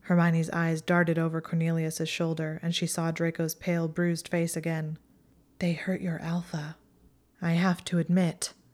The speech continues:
her voice was shaking slightly, "I don't think I've ever heard anyone talk like that, even Fenrir Greyback, when he was hoping to cannibalize me."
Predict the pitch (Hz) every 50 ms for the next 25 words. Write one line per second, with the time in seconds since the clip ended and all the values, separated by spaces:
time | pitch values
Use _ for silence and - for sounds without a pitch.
0 | _ _ _ _ - - 175 156 165 170 165 160 - - 165 160 - - 175 170
1 | 165 - 165 160 156 - - 170 165 165 - 175 165 160 160 156 - _ _ _
2 | _ _ _ _ _ _ - 180 180 170 - 202 196 190 185 - 196 175 170 170
3 | 170 160 - - - 208 196 170 175 170 156 165 175 175 180 - 190 196 185 180
4 | 170 156 160 165 165 - - 180 170 175 - 165 156 156 - 175 180 170 156 -
5 | - - - _ _ _ _ _ _ _ _ _ _ - 226 214 190 202 185 175
6 | - - 185 180 175 170 170 160 165 - 180 180 185 175 156 147 147 - - -
7 | - _ _ _ _ _ 180 175 175 180 175 175 - - 202 190 190 - 170 170
8 | - - - - - 190 180 175 160 160 156 156 151 147 151 - 170 160 151 151
9 | 151